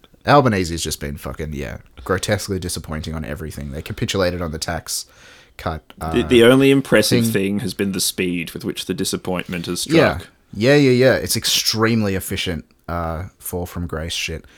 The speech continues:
Speaker 1: They recently, like, in the last couple of days, there, there were a few Labor M Ps who were coming out and saying, "All right, let's cut the horse shit now. We need an increase to New Start."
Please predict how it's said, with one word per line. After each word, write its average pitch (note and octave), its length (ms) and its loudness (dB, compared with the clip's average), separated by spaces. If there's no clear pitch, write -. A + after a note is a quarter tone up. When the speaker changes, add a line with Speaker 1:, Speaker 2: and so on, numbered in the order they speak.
Speaker 1:
They B2+ 160 6
recently, C3 560 4
like, B2 200 4
in A2 80 0
the G2+ 80 0
last F#2+ 300 0
couple - 320 -4
of E2 80 -6
days, F2 720 -4
there, G2+ 220 2
there G2 260 -4
were G2+ 120 0
a F#2+ 60 -2
few G2+ 400 -4
Labor F2 480 -4
M E2 120 -6
Ps E2 300 -8
who E2+ 80 -8
were D#2 80 -8
coming D#2+ 300 -8
out D#2+ 160 -10
and E2 160 -8
saying, D#2 400 -10
"All G#2+ 200 0
right, F2+ 280 0
let's - 520 -6
cut - 320 -6
the F#2 100 -6
horse A2 260 -2
shit F2 260 -6
now. F2+ 560 -6
We F2+ 140 -6
need F2 180 -6
an E2+ 100 -8
increase D#2 380 -10
to - 120 -10
New D2+ 180 -10
Start." G#1+ 320 -12